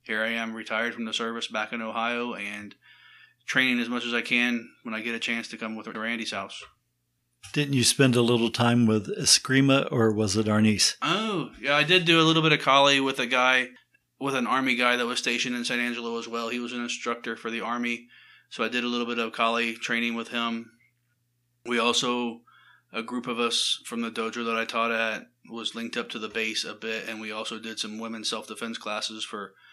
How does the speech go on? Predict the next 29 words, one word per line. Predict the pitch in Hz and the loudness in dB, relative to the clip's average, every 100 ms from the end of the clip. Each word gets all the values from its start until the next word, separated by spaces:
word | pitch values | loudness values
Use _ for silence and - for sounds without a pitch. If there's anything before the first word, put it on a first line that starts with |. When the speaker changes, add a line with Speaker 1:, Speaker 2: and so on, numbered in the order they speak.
| - _ | -20 _
Speaker 1:
first-term | - 113 104 117 110 | -6 -4 -2 -4 -4
airmen | 110 110 110 104 - - | -4 -6 -8 -12 -18 -12
that | 101 | -10
came | - 110 110 | -8 -8 -8
fr-, | 107 | -10
in | 101 107 107 _ | -10 -12 -18 _
from | _ - 107 101 - | _ -10 -10 -12 -14
basic | 98 101 - | -12 -10 -10
training | 113 110 110 110 _ _ - | -8 -8 -8 -12 _ _ -12
to | 120 | -4
kinda | 123 117 | -2 -2
keep | 117 117 | -4 -6
them | 110 | -6
aware. | 107 107 110 | -4 -4 -4
It | 110 | -4
was | 85 | -8
part | - 117 | -4 -2
of | 113 | -2
the | 101 | -4
sark | - 117 110 110 | -4 -2 -4 -6
and | 107 101 | -10 -6
sapper | 117 104 110 | -4 -4 -6
program | 107 117 113 113 113 | -4 -4 -4 -6 -8
at | 113 | -10
the | |
time. | 107 120 120 120 120 _ _ _ _ _ _ _ _ _ _ _ _ 113 | -8 -6 -6 -8 -12 _ _ _ _ _ _ _ _ _ _ _ _ -10
At | 104 | -8
Goodfellow. | 107 - - - - _ _ _ _ | -10 -10 -10 -10 -16 _ _ _ _
Speaker 2:
For | _ - 123 | _ -2 -2